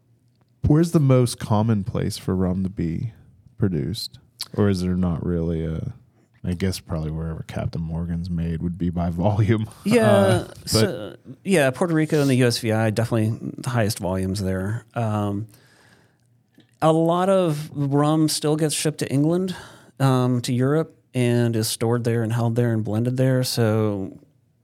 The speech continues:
Speaker 2: if you think of blending as production, that's a pretty large space for that.
Speaker 1: Okay.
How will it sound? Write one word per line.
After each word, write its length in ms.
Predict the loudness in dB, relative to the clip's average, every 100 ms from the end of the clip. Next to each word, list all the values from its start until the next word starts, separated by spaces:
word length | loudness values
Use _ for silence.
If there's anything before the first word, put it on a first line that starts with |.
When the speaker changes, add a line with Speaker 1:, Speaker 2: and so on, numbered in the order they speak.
| _ _ -6
Speaker 2:
if 200 | -4 0
you 100 | 0
think 200 | 0 -2
of 180 | -2 -2
blending 340 | 0 0 2
as 100 | 0
production, 640 | 0 0 0 0 0 0
that's 220 | -2 -4 -6
a 40 |
pretty 300 | -4 -2 -2
large 420 | -2 -2 -2 -4
space 360 | -4 -2 -2 -2
for 120 | -2
that. 320 | 0 0 -2 -4
Speaker 1:
Okay. 280 | -8 -6 -8